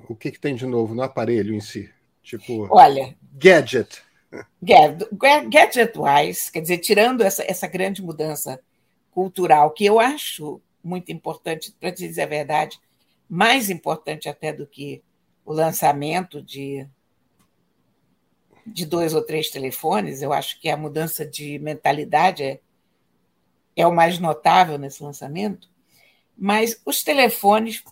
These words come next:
Speaker 2: o que que eu posso dizer daqui? Porque eu não vi os aparelhos ainda, mas acho que estão muito bonitos.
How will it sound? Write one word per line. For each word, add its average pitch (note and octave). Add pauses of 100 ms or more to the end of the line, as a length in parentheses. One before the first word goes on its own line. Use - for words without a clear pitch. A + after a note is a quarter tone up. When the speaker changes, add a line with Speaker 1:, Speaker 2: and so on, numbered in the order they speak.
(460)
Speaker 2:
o A3
que E4
que -
eu C#4+
posso G#3+
dizer E3
daqui? F3+
Porque -
eu C3+
não E3+
vi E3+ (540)
os -
aparelhos D3
ainda, A#2+
mas D3
acho D#3+
que -
estão C#3
muito F#3+
bonitos. -